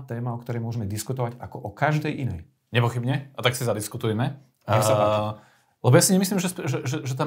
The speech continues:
Speaker 2: je nejaký debakel. Podľa mňa tie agentúry jednoducho nespravili chybu.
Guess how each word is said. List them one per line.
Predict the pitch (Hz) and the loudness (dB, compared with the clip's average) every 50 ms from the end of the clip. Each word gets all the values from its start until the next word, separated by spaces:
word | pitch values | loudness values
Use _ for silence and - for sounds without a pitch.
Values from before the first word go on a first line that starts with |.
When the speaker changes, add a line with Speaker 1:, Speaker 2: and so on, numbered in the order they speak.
| 151 | 0
Speaker 2:
je | 156 156 | -2 -2
nejaký | 156 156 175 | -2 -4 -4
debakel. | 160 170 170 185 180 - 104 98 | -4 -2 -2 -2 -2 -2 -4 -4
Podľa | - 107 107 113 117 | -4 -4 -4 -2 -2
mňa | 123 131 131 | -2 -2 -2
tie | 131 - | -4 -4
agentúry | - 110 123 127 127 - 147 147 143 | -4 -4 -4 -4 -4 -4 -4 -2 -2
jednoducho | 143 139 139 131 131 | -4 -4 -6 -6 -4
nespravili | 151 139 135 131 - 160 151 151 156 - | -4 -2 -2 -2 0 0 0 0 0 0
chybu. | - 123 - | -2 -2 -2